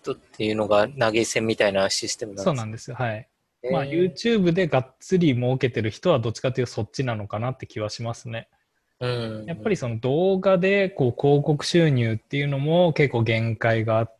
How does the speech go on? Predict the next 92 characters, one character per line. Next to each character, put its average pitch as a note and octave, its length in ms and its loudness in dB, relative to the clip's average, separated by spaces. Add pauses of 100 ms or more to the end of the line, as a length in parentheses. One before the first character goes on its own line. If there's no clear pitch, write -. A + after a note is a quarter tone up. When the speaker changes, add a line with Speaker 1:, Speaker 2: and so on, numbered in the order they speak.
(100)
Speaker 2:
て、 A2 340 -2 (380)
Speaker 1:
は C3 140 0
い。 G#2+ 120 -4 (420)
Speaker 2:
ま B2 100 -4
あ、 - 20 -6
本 C#3+ 180 -2
当 D3+ 80 0
に C#3+ 60 0
人 C#3 320 0
気 D#3 160 -2
な D3+ 80 2
人 - 240 -2
な D#3 160 2
ら、 C#3+ 320 2
な A#2+ 80 0
ん - 20 -6
か A2 80 0
そ B2 120 -2
う - 20 4
い A#2 40 4
う A#2 40 2
風 B2+ 100 2
に G#2+ 80 -2
投 G#2+ 140 -2
げ A#2 100 0
銭 A#2+ 260 0
み B2+ 120 0
た A2+ 100 -2
い G#2+ 60 -4
な。 A2 100 -8
だ B2 60 -12
か - 100 -20
ら C3 160 4
ゲ C#3 200 6
ー - 20 4
マ D#3+ 140 6
ー D#3 40 2
と E3 100 2
か C3 140 0
も G#2+ 160 -6
投 G#2+ 80 0
げ A2 100 2
銭 A2+ 280 -2
と A#2 80 -4
か A#2 120 -2
で、 B2+ 200 -8 (540)
こ - 80 -4
う、 - 20 0
Speaker 1:
は C#3 60 4
い。 - 200 -2
Speaker 2:
直 A#2 80 -4
接 A#2+ 180 -4
も A2+ 160 0
ら A#2 100 4
っ A2+ 120 -4
た C#3+ 80 0
り B2 140 0
と B2+ 100 -4
か B2 100 -2
っ A#2+ 80 -6
て - 80 -2
い D#3 40 2
う D#3+ 40 2
の D#3+ 100 2
が G3 380 4
結 B2+ 160 -4
構 A2+ 80 -10
主 - 200 -4
流 A2 140 4
っ G#2+ 140 -6
ぽ B2 120 -2
い A2 60 -4
で A#2 100 -8
す - 120 -12
ね。 C3 380 -6
Speaker 1:
う - 40 -20
ん。 - 40 -20
Speaker 2:
結 A#2 120 -4
構 G#2+ 160 -4
メ G#2 100 -2
イ - 20 -4
ン。 G#2 40 -4
Speaker 1:
お G#2 40 -6
ー、 A#2 60 -12
な G#2 120 -4
る - 60 -10
ほ - 180 -20
ど。 A#2+ 60 -4
Speaker 2:
は A2 60 -2
い。 A2 140 -10 (840)
Speaker 1:
な A#2 80 -16
る - 80 -20